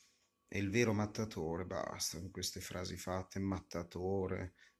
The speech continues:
mattatoio, sei da manicomio, basta, basta.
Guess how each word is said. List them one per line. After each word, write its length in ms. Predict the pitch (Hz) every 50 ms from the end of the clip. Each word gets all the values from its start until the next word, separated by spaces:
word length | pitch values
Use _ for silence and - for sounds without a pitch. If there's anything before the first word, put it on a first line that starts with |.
| _ _
mattatoio, 1200 | _ 98 98 - - - 82 - - - 90 87 85 90 85 80 - - - 104 98 95 - - - _ _ _ _ _ _ _ _ _ _ _ _ _ - - - - - - _ _ _ - - - - - - -
sei 260 | - - - - 107
da 120 | 101 107 101
manicomio, 760 | 104 98 98 95 98 - 98 104 101 95 95 92 - 104 101
basta, 560 | 95 110 107 52 50 - - - - - - -
basta. 460 | - - - - - - - - -